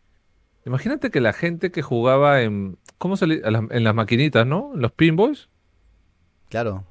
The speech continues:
Speaker 2: Perdió su moneda,
Speaker 1: O
Speaker 2: güey.
Speaker 1: sea, peor, peor rage, ¿no? O sea, es como que tengo que,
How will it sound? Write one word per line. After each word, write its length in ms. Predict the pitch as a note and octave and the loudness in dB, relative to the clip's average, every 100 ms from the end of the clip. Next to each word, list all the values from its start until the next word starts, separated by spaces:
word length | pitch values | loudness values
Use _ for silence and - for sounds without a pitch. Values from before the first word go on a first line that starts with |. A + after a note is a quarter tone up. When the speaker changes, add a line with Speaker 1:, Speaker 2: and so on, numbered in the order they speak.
| _ _ _ _ _ | _ _ _ _ _
Speaker 2:
Perdió 220 | G#2+ A#2+ | -2 0
su 80 | C#3 | 2
moneda, 360 | B2+ B2 D#3+ G#2+ | 2 4 4 4
Speaker 1:
O 40 | |
Speaker 2:
güey. 100 | A2+ | 6
Speaker 1:
sea, 200 | G2+ F#2 | 6 4
peor, 260 | - G#2+ B2+ _ _ _ _ _ _ _ - | 4 4 4 _ _ _ _ _ _ _ 4
peor 340 | A#2 C3+ D#3+ | 8 8 8
rage, 320 | F#3 D#3 - | 6 6 4
¿no? 200 | A#2+ C#3 | 0 2
O 60 | D3 | 2
sea, 140 | C3+ | 0
es 60 | B2+ | 0
como 220 | D#3 C#3+ | 0 -2
que 180 | B2+ F2+ _ - | -2 -4 _ -2
tengo 180 | C3+ | -2
que, 60 | C3 | -2